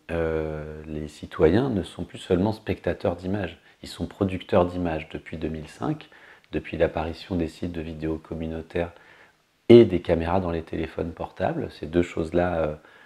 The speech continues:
arrivent en deux mille cinq, et ben de-, depuis ce moment-là, euh, on est producteur d'images. Donc finalement, euh,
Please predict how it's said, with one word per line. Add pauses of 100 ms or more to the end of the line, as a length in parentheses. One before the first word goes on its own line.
(120)
arrivent
en
deux
mille
cinq,
et
ben
de-,
depuis
ce
moment-là, (480)
euh,
on
est
producteur
d'images.
Donc
finalement,
euh,